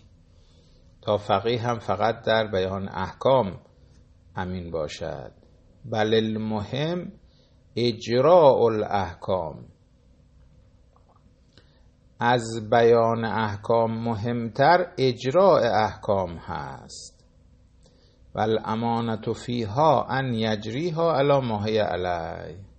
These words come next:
امانت در اجرای احکام چیه؟ اینه که ان یجریها، ببخشید، ان یجریها علی ما هی علی، طبق همون چیزی که مقرر شده اینها مورد اجرا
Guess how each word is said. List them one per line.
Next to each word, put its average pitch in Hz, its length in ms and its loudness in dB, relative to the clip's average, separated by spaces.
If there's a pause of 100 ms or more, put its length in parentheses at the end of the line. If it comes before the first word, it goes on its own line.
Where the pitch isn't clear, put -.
(680)
امانت 113 520 0
در 117 320 4
اجرای 110 460 2
احکام 139 500 2
چیه؟ 160 580 2
اینه 156 220 -6
که 151 180 -2
ان 143 200 -2
یجریها، 104 1000 2
ببخشید، - 560 -12 (680)
ان 107 140 -6
یجریها 135 720 4
علی 120 260 4
ما 101 140 -2
هی 92 180 -4
علی، 82 560 -6 (460)
طبق 131 280 -2
همون 151 540 -2 (1000)
چیزی 127 240 -2
که 104 420 2
مقرر 101 420 2
شده 104 340 -4
اینها 117 420 -4
مورد 117 320 -2
اجرا 104 840 2